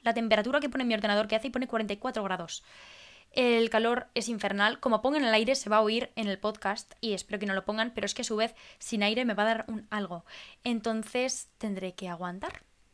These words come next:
Tendré que aguantar, no me queda otra. Em,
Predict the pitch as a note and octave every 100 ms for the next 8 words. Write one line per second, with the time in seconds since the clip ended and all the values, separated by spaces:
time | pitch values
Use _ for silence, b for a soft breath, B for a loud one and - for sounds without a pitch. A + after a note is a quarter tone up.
0 | - _ - E3+ F#3 A3 A3 G#3+ G3 F#3+
1 | G3+ A3 F#3+ E3+ F3+ B B B B B
2 | - B3 A3+ G#3+ G#3 G3+ G3 F#3+